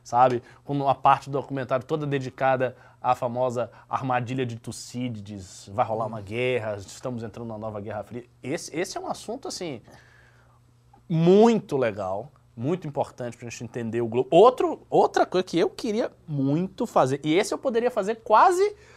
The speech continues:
a estrutura quase completa que eu tenho conhecimento, seria um documentário sobre o mundo islâmico de hoje.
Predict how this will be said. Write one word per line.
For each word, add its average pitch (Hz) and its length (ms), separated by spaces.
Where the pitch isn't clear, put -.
a - 80
estrutura 185 340
quase 220 200
completa 214 260
que 240 60
eu 240 40
tenho 254 140
conhecimento, 370 480
seria 175 220
um 196 80
documentário 220 640
sobre 320 420
o - 120
mundo 330 280
islâmico 269 380
de 339 80
hoje. - 340